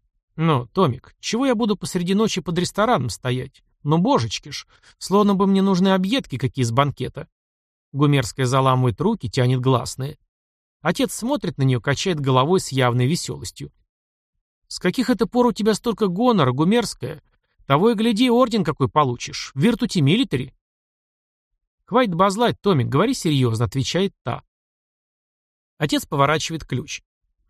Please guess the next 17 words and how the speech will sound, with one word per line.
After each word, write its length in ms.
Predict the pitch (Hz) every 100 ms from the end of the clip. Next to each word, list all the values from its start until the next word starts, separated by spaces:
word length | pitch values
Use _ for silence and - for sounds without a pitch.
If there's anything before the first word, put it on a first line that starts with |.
| _ _
Фары 300 | - 294 254
гаснут, 520 | 156 156 139 156 -
люди 300 | 151 226 226
исчезают 560 | - - 131 147 147 -
на 140 | 143
миг, 220 | 139 135 127
видны 300 | 131 175 247
только 320 | 202 180 208
тени. 400 | - 123 139 - _ _ _ _ _ _ _ _ _ _ _ -
"Если 340 | 135 190 -
мы 140 | 190 190
их 140 | -
прижмём, 480 | 175 165 190 220 185
то 140 | 151
они 180 | 160 170
вам 160 | 170 165
скажут. 420 | - 220 135